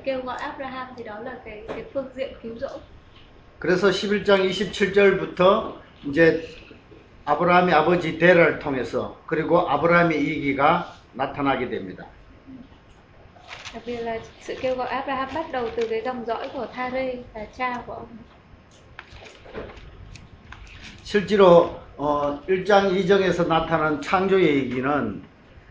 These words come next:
Speaker 2: 이스라엘에게 보여지고 있-, 존재하고 있는 것들을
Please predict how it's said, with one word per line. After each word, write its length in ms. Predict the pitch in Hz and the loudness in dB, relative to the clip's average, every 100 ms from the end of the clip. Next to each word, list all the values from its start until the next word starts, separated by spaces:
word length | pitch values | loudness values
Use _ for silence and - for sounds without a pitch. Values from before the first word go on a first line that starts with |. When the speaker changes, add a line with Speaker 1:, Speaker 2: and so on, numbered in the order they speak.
| - | -12
Speaker 2:
이스라엘에게 1000 | 151 175 185 185 156 151 151 165 160 - - - - - - - - - - - - - - - - - - | -6 2 6 8 6 4 6 4 2 -6 -18 -20 -20 -20 -20 -20 -20 -20 -20 -20 -20 -20 -20 -20 -20 -18 -4
보여지고 540 | 139 180 175 185 165 | 0 2 2 2 2
있-, 220 | 160 - | 0 -4
존재하고 520 | 127 156 175 196 185 | -6 -2 0 2 2
있는 260 | 165 175 190 | 2 2 2
것들을 640 | 170 - 156 165 175 170 | 0 0 0 2 0 -4